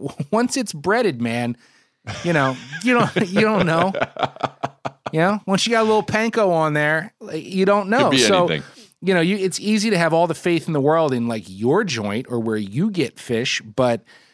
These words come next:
Speaker 1: this is very common and it's tied to economics. It is cheaper. Not only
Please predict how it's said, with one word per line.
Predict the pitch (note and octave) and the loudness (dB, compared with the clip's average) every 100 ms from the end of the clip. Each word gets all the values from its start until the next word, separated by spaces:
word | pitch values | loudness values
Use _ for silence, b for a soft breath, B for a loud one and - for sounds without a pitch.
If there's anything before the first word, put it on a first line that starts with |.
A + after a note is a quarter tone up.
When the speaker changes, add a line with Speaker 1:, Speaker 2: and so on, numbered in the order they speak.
| b - | b -4
Speaker 1:
this | D3+ C4 | -2 0
is | C4 D3 | -2 -4
very | A#2+ D3+ E3 G3 | 0 0 0 -2
common | - A#2+ G2+ A2 E3+ | -4 -6 -4 -6 -6
and | C3 D3 | -4 -4
it's | D#3+ | -4
tied | - A#2 B2 C3+ | -4 -2 0 -2
to | A#2 | -4
economics. | B2+ G3 C#4+ C#4+ - - | -4 -4 -2 -2 -4 -6
It | B2+ | -4
is | B2 - _ | -4 -8 _
cheaper. | - - E3+ E3 G#3 A3+ A#3+ | -4 -2 -2 -2 0 -2 -2
Not | E3 G#3+ | 0 2
only | C#4 A#3+ G3 | 2 2 0